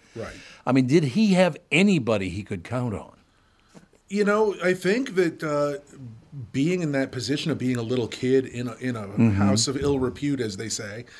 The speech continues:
Speaker 2: Yeah.
Speaker 1: I think that just gives you lifelong trust issues. 'Cause when your
Speaker 2: Oh,
Speaker 1: mom,
Speaker 2: yeah.
Speaker 1: when your mom's a madam and you can't,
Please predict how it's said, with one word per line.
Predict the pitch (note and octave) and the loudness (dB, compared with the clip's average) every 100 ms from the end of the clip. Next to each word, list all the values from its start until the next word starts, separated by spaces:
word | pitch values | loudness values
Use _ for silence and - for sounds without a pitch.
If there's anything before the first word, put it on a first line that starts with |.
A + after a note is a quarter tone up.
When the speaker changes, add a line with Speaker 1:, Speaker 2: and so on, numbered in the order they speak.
| - | -6
Speaker 2:
Yeah. | G#2 G2+ | -2 2
Speaker 1:
I | D#3 | 2
think | E3+ G#3+ | 4 2
that | B3+ G#3+ - - _ D3 | 4 0 0 -14 _ -8
just | A#2 D#3+ - - - C3 | -2 -2 -2 -10 -18 -12
gives | G2+ C#3 D3 | -4 -4 -2
you | D#3 | -4
lifelong | G#2 G#2 A#2 A#2+ A2+ G2+ | -4 -6 -8 -6 -6 -6
trust | F#2+ B2+ D#3 - | -6 -2 -2 -2
issues. | A2+ - G2 F#2+ | -6 -8 -10 -8
'Cause | A#2 | -4
when | B2 B2+ | -2 -2
your | A2 | 0
Speaker 2:
Oh, | |
Speaker 1:
mom, | G#2+ G#2 D#3 | 2 4 4
Speaker 2:
yeah. | - | 0
Speaker 1:
when | D3 C#3+ | -2 0
your | B2+ | 0
mom's | C3+ C#3 C3 | 0 0 0
a | A#2+ | -2
madam | A2 B2 C#3 A#2 | -2 0 0 -2
and | G#2 | -8
you | |
can't, | G2 C#3 B2 | -6 -4 -4